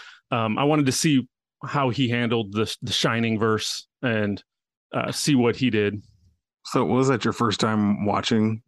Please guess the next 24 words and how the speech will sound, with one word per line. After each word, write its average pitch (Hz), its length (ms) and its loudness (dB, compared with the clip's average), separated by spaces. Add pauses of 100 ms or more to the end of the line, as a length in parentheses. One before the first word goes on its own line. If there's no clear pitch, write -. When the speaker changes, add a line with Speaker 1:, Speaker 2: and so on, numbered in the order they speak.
(160)
Speaker 2:
Doctor 151 200 2
Speaker 1:
No, 170 220 4
Speaker 2:
Sleep? 190 300 0
Speaker 1:
I, 165 60 0
I 196 40 0
saw 226 180 0
it 208 40 0
at 180 80 -2
the 135 60 -4
show. 147 400 -2 (540)
Speaker 2:
Okay. 107 380 0 (340)
I 123 240 0
Speaker 1:
Um, 139 60 2
Speaker 2:
still, 139 280 -2
I 208 120 0
still 160 200 0
haven't 113 300 2
seen 110 240 2
it, 92 160 -2
which 104 200 2
is 95 200 0 (160)
insane 127 460 2
to 107 100 0
me 92 300 2